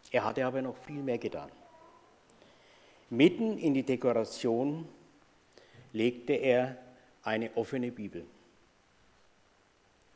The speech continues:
Auf der aufgeschlagenen Seite war eine Stelle rot unterstrichen.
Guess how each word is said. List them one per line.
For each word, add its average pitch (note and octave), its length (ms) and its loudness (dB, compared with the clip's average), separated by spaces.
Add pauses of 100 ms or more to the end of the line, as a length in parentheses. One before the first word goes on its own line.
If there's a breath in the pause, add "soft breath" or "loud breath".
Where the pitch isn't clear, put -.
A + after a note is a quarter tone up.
(1600 soft breath)
Auf C#3 200 4
der C#3 140 6
aufgeschlagenen C3 920 4
Seite A#2+ 560 4
war C#3 100 6
eine D3 180 0
Stelle C#3+ 360 6
rot C#3+ 200 2
unterstrichen. C#3+ 680 -6